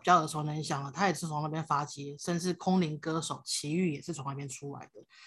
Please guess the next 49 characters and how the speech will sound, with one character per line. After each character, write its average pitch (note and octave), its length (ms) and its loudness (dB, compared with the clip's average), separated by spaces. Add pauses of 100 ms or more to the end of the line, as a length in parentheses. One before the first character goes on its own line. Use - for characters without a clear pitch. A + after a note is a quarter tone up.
(240)
觉 E3 100 0
得 E3 600 2 (880)
连 G3 240 10
那 B3 80 12
个 G#3+ 160 8
什 F3+ 120 -2
么 D#3 160 0
金 B3 220 4
智 C4+ 140 4
娟 G#3+ 200 8
也 F3 120 4
都 D#3+ 160 0
是， E3+ 160 0
娃 D3+ 180 0
娃 E3+ 160 10
也 D#3+ 80 2
从 D#3+ 160 -2
那 D#3+ 60 2
边 D#3 120 -2
出 D3+ 280 -8
来 C#3+ 80 -6
了。 - 120 -18
我 - 80 -20
觉 B3+ 120 0
得 C4+ 160 4
哇， G3 320 10
那 B3 60 2
个 A3+ 120 6
地 G3 180 2
方， F3+ 300 8
那 A3+ 80 6
个 F3 240 2 (220)
确 D4+ 120 6
实 F3+ 140 2
就 A3 140 4
是 A#3 120 4
每 E3+ 200 4
一 - 20 6
个 A3+ 100 4
时 F3 220 4
期 D3 360 -4
就 G3+ 140 4
是 F3+ 200 2
有 D3 180 -4 (180)
不 B3 120 2
同 E3 200 -2
的 D3+ 140 -2
经 D3+ 320 -4
典， D#3+ 180 -4